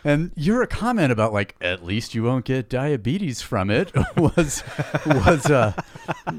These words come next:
I, I thought that was brilliant, but it also reminded, uh, it was out, um, Selena, we were walking with the, with Sparkle,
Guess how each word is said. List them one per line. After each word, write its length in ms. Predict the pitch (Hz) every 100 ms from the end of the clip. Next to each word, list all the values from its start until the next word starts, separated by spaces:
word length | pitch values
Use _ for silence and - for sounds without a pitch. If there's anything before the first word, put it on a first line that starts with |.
| - - 156
I, 140 | 175
I 40 | 170
thought 180 | 175 147
that 100 | 156
was 180 | 127 160
brilliant, 580 | 110 113 - 107 107
but 100 | 113
it 100 | 123
also 280 | - 175 -
reminded, 800 | 143 120 113 131 135 120 143 143
uh, 200 | 123 95 87 _ _ _ _ _ _ _ -
it 40 | -
was 120 | 120
out, 220 | 110 107 _ -
um, 280 | 110 90 82 _ _ _ _ - 170
Selena, 380 | - 151 123 110 117
we 180 | 123 120
were 60 |
walking 480 | 98 92 87 90 92 -
with 220 | 92 -
the, 100 | 87 - _ -
with 140 | 101 85
Sparkle, 400 | 101 87 82